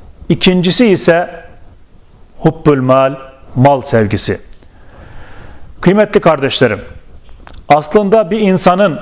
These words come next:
uzun yaşaması, yaşama isteği, mal sevgisi kötü şeyler değildir.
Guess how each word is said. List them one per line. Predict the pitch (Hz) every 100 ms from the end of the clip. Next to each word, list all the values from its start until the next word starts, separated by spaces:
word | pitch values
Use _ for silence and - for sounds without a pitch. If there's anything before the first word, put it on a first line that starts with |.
| - - - - - - - - -
uzun | 165 143 196 190 117 - - - -
yaşaması, | 139 160 151 147 - 147 127 - - - -
yaşama | 127 147 151 175
isteği, | 135 - 123 113
mal | 107 127 151
sevgisi | - 135 120 117 131 107 - - - - - -
kötü | - 151 220
şeyler | 180 160 160 143
değildir. | 135 143 139 101 -